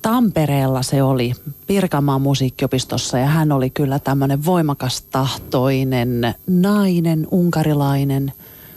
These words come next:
Martta Timko, johon, ö, on edelleenkin, mietin sitä aikaa, niin on aika semmonen värikäs, värikäs suhde tähän, tähän niinku henkilöön, jos ajatellaan häntä persoonana ja hänen, hänen pedagogisiin niinku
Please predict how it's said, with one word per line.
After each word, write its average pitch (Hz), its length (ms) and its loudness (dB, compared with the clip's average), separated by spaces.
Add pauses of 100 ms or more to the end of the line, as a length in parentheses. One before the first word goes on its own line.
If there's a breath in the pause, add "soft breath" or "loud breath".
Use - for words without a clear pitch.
Martta 143 420 0
Timko, 135 480 -2 (760 loud breath)
johon, 139 600 0
ö, - 160 -6 (460)
on 156 260 0 (100)
edelleenkin, 156 640 0
mietin 143 460 0
sitä 127 280 -2
aikaa, 135 400 -2
niin 156 180 0
on 147 100 -2
aika 147 240 0
semmonen 147 300 0
värikäs, 156 560 -2 (400)
värikäs 226 440 -2
suhde - 300 -2 (460)
tähän, 135 300 -4 (240)
tähän 135 280 -4
niinku 143 220 0
henkilöön, 147 400 2
jos 139 120 -2
ajatellaan 131 480 -2
häntä 156 200 0
persoonana 139 760 -2
ja 143 100 -2
hänen, 156 440 0 (680 loud breath)
hänen 165 360 0
pedagogisiin 135 960 -2
niinku 131 340 -2